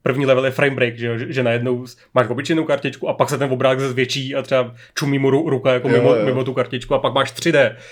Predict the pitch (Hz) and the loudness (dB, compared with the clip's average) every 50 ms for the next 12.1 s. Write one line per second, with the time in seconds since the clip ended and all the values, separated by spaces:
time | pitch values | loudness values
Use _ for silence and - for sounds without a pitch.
0 | - - 135 135 135 113 139 135 143 139 - 160 139 131 127 127 127 139 131 135 | -6 0 0 2 2 2 2 2 2 2 0 0 0 0 0 0 2 0 0 0
1 | 131 135 123 - 131 131 127 - 143 127 113 135 123 127 131 127 - - 151 - | 0 -2 -2 0 0 0 0 0 -2 0 2 2 4 4 2 0 -2 -4 -2 -2
2 | 131 127 120 117 131 127 123 123 123 - - - - _ - 117 120 123 120 117 | -2 -2 -2 -2 -2 -2 -2 -2 -4 -8 -20 -20 -10 _ -4 -2 0 0 0 0
3 | - - 160 151 160 165 156 147 139 131 131 127 120 135 143 - 123 110 - - | 0 0 2 2 2 2 2 0 0 0 0 0 0 -2 -2 -4 -6 -8 -8 -12
4 | - - - - 123 143 135 127 131 131 123 139 - 143 131 131 131 135 135 131 | -14 -12 -6 -2 -2 0 0 2 2 2 2 2 2 2 2 2 2 2 2 2
5 | 135 123 127 127 120 131 123 127 135 143 127 135 127 131 127 - 143 127 123 123 | 0 0 -2 -2 -2 -2 -2 0 -2 -2 2 2 2 2 2 0 -2 0 0 0
6 | 123 120 117 - 147 - - 113 101 - 110 101 - - - 107 101 - 113 98 | -4 -6 -8 -10 -8 -6 -4 -4 -2 0 0 -2 -2 -4 -12 -12 -10 -6 -4 -4
7 | 95 92 - 90 80 95 113 113 - - - 113 113 107 104 104 107 104 98 - | -4 -4 -6 -4 -2 0 0 0 -2 -6 -4 0 2 2 2 2 0 -4 -4 -6
8 | - - 104 101 98 98 92 95 90 92 95 87 - - 98 104 104 117 123 117 | -10 -12 -10 -8 -8 -6 -8 -8 -8 -6 -8 -8 -6 -4 -2 -2 0 0 0 0
9 | 107 113 110 107 101 101 92 131 131 131 127 104 95 92 117 110 104 95 92 101 | 0 0 0 0 -2 -2 -2 0 2 2 4 2 0 0 -4 -6 -8 -6 -4 -4
10 | 92 87 92 95 98 104 104 95 101 98 98 98 90 - 90 95 90 85 95 92 | -4 -2 -2 -2 0 0 2 2 2 2 0 -2 -4 -4 -2 -2 -2 -2 -2 -2
11 | 92 92 92 90 90 92 95 85 92 90 87 87 82 - 107 92 85 92 87 87 | 0 0 0 -2 -4 -6 -10 -8 -6 -6 -6 -6 -8 -8 -8 -6 -6 -6 -6 -8
12 | 85 82 | -10 -14